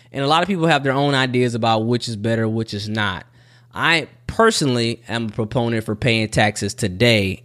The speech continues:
and not having to pay taxes in the future. But we'll talk about why in a whole nother episode. But these are things that you could take advantage of when it comes to taxes. Um, and especially, like, in your four oh one K. So a lot of people will say things like,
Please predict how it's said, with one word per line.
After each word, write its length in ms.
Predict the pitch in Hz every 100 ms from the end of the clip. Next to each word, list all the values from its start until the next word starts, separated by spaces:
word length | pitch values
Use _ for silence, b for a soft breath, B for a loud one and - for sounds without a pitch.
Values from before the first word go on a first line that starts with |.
| -
and 460 | 104 104 98 107
not 200 | 120 120
having 240 | 120 98 92
to 60 |
pay 200 | 98 92
taxes 360 | - 85 - -
in 100 | 87
the 60 |
future. 520 | - 117 101 - - - -
But 320 | 98 92 - b b b
we'll 140 | 117 117
talk 280 | 131 104
about 280 | 107 110 87
why 340 | 107 110 95 87
in 180 | 76
a 60 | 90
whole 340 | - 107 104
nother 260 | 101 101 87
episode. 540 | 92 - - 92 87 - B B B
But 160 | 123 117
these 220 | 165 143
are 60 |
things 300 | 123 156 143
that 100 | 117
you 80 | 127
could 140 | 117 104
take 140 | 110
advantage 460 | 104 107 104 98 95
of 340 | 87 85 -
when 240 | 98 107 110
it 60 |
comes 240 | 113 113 107
to 80 |
taxes. 560 | 90 - 98 - - - - B B B -
Um, 260 | 113 113
and 120 | 131 123
especially, 500 | 113 - 185 165 131
like, 160 | 120
in 80 | 120
your 120 | 113
four 160 | - 120
oh 40 |
one 140 | 113 110
K. 180 | 123
So 120 | 113 120
a 20 |
lot 160 | 147
of 60 | 156
people 240 | 151 123
will 80 | 120
say 260 | 117 120 117
things 300 | 120 117 117
like, 240 | 113 104